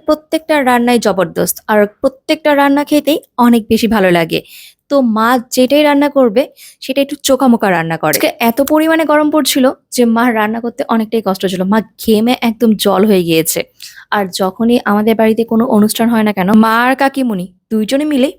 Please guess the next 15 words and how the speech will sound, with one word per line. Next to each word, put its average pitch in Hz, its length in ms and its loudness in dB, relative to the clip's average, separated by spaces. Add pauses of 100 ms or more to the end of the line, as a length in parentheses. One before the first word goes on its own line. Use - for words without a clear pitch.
পুরো 254 160 2 (100)
অনুষ্ঠান 233 440 0
বাড়ি 254 180 2 (120)
পাড়ি 208 240 0
দিয়ে 175 160 0
দিতে 170 140 -6
পারে, 165 200 -6 (340)
আর 269 220 4
কাউকে 262 200 0 (100)
প্রয়োজনই 277 520 4
হয় 247 200 2
না। 269 60 0 (460)
এই 262 220 2
তো 214 80 -4 (400)
ঘাটি 214 180 -2